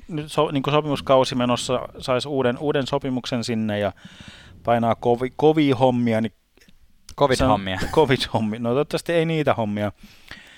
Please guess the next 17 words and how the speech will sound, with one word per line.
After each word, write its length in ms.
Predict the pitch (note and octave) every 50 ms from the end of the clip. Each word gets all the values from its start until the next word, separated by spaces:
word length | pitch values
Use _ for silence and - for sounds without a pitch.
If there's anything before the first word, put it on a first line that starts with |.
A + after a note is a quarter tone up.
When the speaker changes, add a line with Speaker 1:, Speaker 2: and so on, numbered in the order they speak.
| - _ _ _
Speaker 1:
Mut 160 | B2 A#2 -
jotenkin, 560 | D3+ D#3+ F3+ F3 F3 D#3+ E3+ E3+ E3+ E3 E3 - _ _ _ _ _ -
mm, 520 | C#3 C#3 D3 C#3+ C#3+ C#3+ D3 D3 D3 C#3 - - _ _ _ _ _ - - - _ _ _ _ _ _ _ _ _ _ _ _ _ _ _ _ _ _ _ _ _ _ _ _ _ _ C#3+ B2
vo-, 200 | B2+ A3+ - C3
voi 280 | C3 D#3 F#3 B3+ D#4+ C#4
olla 200 | A3+ F#3+ F3 D#3+
mahdollista, 640 | D#3+ E3+ D#3+ D#3+ D#3 D3 C#3+ B2+ - - C3 A#2+
että 260 | A#2+ - _ - A2+
Eetu 260 | C3 B2 A#2 A2+ A#2
Tuulollekin 480 | G2+ A#2 A2 G#2+ A2 A2 G#2+ G2 G#2 G#2
sitten 460 | - - A2 - - G#2+ G2 G#2 G#2+
niin 140 | G#2+ G#2 G2+
kun 200 | - G#2+ G#2 G#2 - - - - - - - - - _ -
kovalla 340 | - F3+ G3+ A3+ G#3+ F#3+ -
työnteolla 680 | - D#3+ D#3 C#3+ C3+ B2 - B2+ A#2+ A#2+ A2+ A2+ A2 - - - _ - - _ _ -
raapii 520 | B2+ B2+ B2+ A#2+ A#2 A2 - A#2+ A2 G#2+
itsensä 340 | A2 - - A2 G#2 G2 G2+